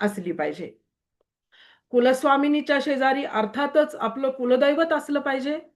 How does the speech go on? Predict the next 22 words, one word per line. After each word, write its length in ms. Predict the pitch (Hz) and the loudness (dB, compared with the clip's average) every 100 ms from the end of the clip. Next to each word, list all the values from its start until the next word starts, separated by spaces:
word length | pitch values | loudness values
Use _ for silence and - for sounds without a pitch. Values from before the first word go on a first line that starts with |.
| _ _ _ - - - | _ _ _ -20 -16 -4
या 240 | 220 262 | 2 4
ज्या 160 | 285 349 | 6 4
मूर्ती 440 | 269 254 208 339 | 4 0 2 4
आहेत, 380 | 294 226 202 196 - - - | 4 4 2 0 -8 -6 2
त्या 140 | 247 | 4
मूर्ती 460 | 240 247 208 294 285 | 4 0 0 0 2
नेहमी 440 | 262 254 247 269 | 2 4 4 0
भरीव 500 | 202 185 226 294 370 | -2 2 4 4 4
असल्या 380 | 320 214 220 190 | 4 2 0 0
पाहिजे. 480 | 190 175 190 170 - - _ - | -2 -4 -6 -8 -10 -20 _ -6
तुमच्या 300 | 220 214 233 | -2 2 2
चांदीच्या 580 | 247 208 208 247 277 262 | 2 2 2 2 2 4
असू 220 | 254 269 | 2 0
दे 180 | 269 294 | 0 0
किंवा 260 | 285 302 | 2 2
पितळेच्या 560 | 311 302 254 208 196 165 | 2 2 2 2 0 -2
असू 220 | 156 151 | -4 -10
दे, 260 | - - _ _ _ _ _ _ _ 233 | -14 -18 _ _ _ _ _ _ _ -4
मूर्ती 400 | 269 269 311 320 | -2 0 2 0
पोकळ 500 | 320 240 214 262 277 | 6 4 4 2 4
असू 320 | 202 202 285 | 2 0 -2
नये, 440 | 254 226 220 135 | -2 -2 -2 -6